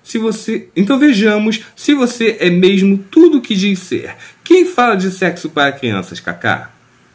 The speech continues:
Neste, neste aqui em que você afirma, "O ideal é que você não assista ou assista com seu papai ou mamãe.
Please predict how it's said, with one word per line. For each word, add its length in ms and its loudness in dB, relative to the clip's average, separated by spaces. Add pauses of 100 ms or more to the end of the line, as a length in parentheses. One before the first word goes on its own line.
(800)
Neste, 540 0 (1900)
neste 300 0
aqui 240 -6
em 120 -2
que 140 -14
você 600 -4 (800)
afirma, 680 -2
"O 140 -2
ideal 480 -2 (160)
é 80 -2
que 100 -8
você 240 -4
não 160 -2
assista 420 -6
ou 60 -2
assista 380 -6
com 160 -6
seu 160 -6
papai 360 -4
ou 60 -2
mamãe. 380 -6